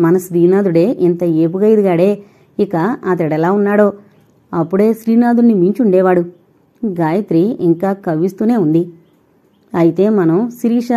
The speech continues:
శ్రీనాథుల వివాహం వెంటనే జరిపిస్తే అన్ని విధాలా మేలేమో, కానీ అలా చేస్తే ఇక మనకు అక్కయ్యకు పూర్తిగా సంబంధం తెగిపోతుంది. ఆ పైన మనం ఏమీ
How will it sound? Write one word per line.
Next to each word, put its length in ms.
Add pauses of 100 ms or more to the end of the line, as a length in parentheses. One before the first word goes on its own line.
శ్రీనాథుల 580
వివాహం 500 (120)
వెంటనే 360
జరిపిస్తే 640
అన్ని 240
విధాలా 360
మేలేమో, 520 (460)
కానీ 380 (140)
అలా 200
చేస్తే 640
ఇక 200
మనకు 540
అక్కయ్యకు 600 (120)
పూర్తిగా 400
సంబంధం 460
తెగిపోతుంది. 720 (500)
ఆ 160
పైన 280
మనం 260
ఏమీ 400